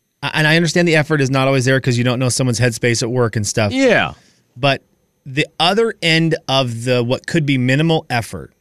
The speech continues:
Speaker 1: is ridiculous. It's just hard to remember every time
Speaker 2: It
Speaker 1: we're in the
Speaker 2: is.
Speaker 1: moment, you
Speaker 2: And,
Speaker 1: know?
Speaker 2: and we all get it. Everybody said, you know, you have your days and you have your, your moods and your moments, and I get
Speaker 1: Yeah.
Speaker 2: that, but it's just like, wow.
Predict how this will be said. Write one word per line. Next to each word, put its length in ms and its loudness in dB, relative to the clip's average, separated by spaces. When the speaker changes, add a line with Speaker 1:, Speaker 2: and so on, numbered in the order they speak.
Speaker 1:
is 200 -2
ridiculous. 640 -6
It's 100 -4
just 120 -4
hard 240 2
to 60 0
remember 340 2
every 220 2
time 280 0
Speaker 2:
It 120 2
Speaker 1:
we're 60 4
in 100 4
the 60 4
Speaker 2:
is. 40 4
Speaker 1:
moment, 320 0
you 80 -2
Speaker 2:
And, 80 2
Speaker 1:
know? 60 0
Speaker 2:
and 100 2
we 120 2
all 120 0
get 220 2
it. 60 4
Everybody 340 0
said, 300 0
you 100 0
know, 60 2
you 160 2
have 200 2
your 100 2
days 280 0
and 80 0
you 60 2
have 120 0
your, 360 0
your 160 0
moods 400 0
and 100 0
your 80 0
moments, 340 -2
and 80 -2
I 60 0
get 200 0
Speaker 1:
Yeah. 40 -6
Speaker 2:
that, 240 -2
but 100 -2
it's 100 -4
just 140 -6
like, 140 -2
wow. 480 -4